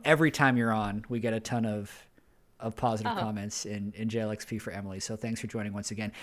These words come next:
Speaker 1: This was a, a, a pretty surprising, I'd say, day. Uh, overall, a few surprises in the week. For those of you who didn't watch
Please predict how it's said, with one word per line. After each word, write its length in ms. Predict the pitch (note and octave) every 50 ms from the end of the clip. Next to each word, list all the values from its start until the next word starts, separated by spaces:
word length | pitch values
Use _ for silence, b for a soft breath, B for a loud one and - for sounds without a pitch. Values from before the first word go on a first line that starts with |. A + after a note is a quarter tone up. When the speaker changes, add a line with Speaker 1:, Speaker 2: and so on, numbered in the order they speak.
| B B
Speaker 1:
This 180 | F#3+ A3 -
was 200 | - F4+ F#4 B3+
a, 440 | G#3 F#3+ E3+ D3+ C#3 C3+ B2+ A#2+ B2 b b b b b b b b b _ _ _ _ _ _ _ _ -
a, 120 | C#3 C3+ - - -
a 20 | C3
pretty 280 | - - - A#3 D#4
surprising, 600 | - - A#3+ - - C#3+ C3+ C#3+ C#3 C#3 C3 A#2 -
I'd 140 | - A#2 -
say, 220 | - B2 G#2+ F2+ - -
day. 560 | G#2 F2+ F2 G2+ B2 F3 G#3+ D4 F#4 F#4+ - - _ _ _ _ _ _
Uh, 360 | A#2 A#2 A#2+ A#2 A2+ A2 A2 - - - -
overall, 600 | F3 F#3 F#3 E3+ D3 C3+ C3+ D3 D#3 D#3+ E3+ C#3+
a 60 | B2+
few 480 | - - - - - C#3+ D3 D#3+ F3 F3+
surprises 880 | - - G#3+ G3+ - - F#3 F3 F#3 F#3 F3+ G3+ G3 G3+ G#3 G3 -
in 300 | - - - D3+ D3 C#3+
the 100 | C3 C3
week. 480 | A#2 A#2 B2 B2+ D#3 F#3+ - - - b b b b b b b b
For 460 | - - - - D3+ C#3+ C#3+ C#3+ D3 C#3+
those 240 | B2+ D3+ D#3 D#3+ D#3+
of 80 | D#3+
you 140 | D#3+ D#3+ D#3+
who 120 | C3+ D3 C#3
didn't 260 | C3+ C3+ C3 C3+ B2
watch 500 | A#2+ A#2 A#2+ A#2+ B2 - - - -